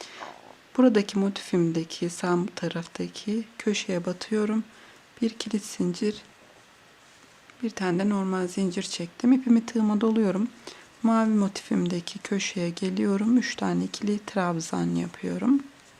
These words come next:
Daha sonra gelen bir sonraki boşluğa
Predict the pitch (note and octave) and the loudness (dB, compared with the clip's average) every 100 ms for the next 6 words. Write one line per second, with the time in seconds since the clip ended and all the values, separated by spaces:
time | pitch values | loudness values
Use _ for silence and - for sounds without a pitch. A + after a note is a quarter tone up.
0 | - - - - - - - - - - | -20 -20 -20 -20 -20 -20 -20 -20 -20 -20
1 | - - - - - - - - - - | -20 -20 -20 -20 -20 -20 -20 -20 -20 -8
2 | - G3 - F#3 F3+ G3 F#3+ F#3+ F#3+ F#3+ | -2 -2 -2 -2 -2 -2 -2 -2 0 0
3 | F#3+ - - F3 F3 F3 F#3+ F3 E3+ - | -2 -4 -2 0 0 -2 -4 -4 -2 -4
4 | - F3 F3 G3+ | -4 -2 0 -2